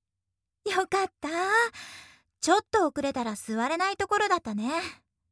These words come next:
始まるまであと十分くらいかな。ん？トイレに行ってくる？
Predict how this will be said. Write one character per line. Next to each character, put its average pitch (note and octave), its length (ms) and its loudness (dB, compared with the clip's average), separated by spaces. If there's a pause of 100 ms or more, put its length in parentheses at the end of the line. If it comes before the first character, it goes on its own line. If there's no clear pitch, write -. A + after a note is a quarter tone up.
(1600)
始 C#4 380 -4
ま F#4 160 0
る G4+ 100 -2
ま G4 140 0
で C#4 320 -2 (540)
あ D#4+ 140 2
と D4+ 180 -2
十 A3+ 260 -8 (100)
分 F4 220 -10
く - 120 -4
ら G4 120 0
い E4+ 60 -2
か A#3 120 -8
な。 A3 300 -6
ん？ G#3 60 -16 (3750)
ト A4 160 4
イ C#5 60 2
レ A#4 100 2
に D#4+ 120 0
行 - 20 -8
っ - 20 -12
て D4 100 -8
く D#4 120 -6
る？ C4 60 -2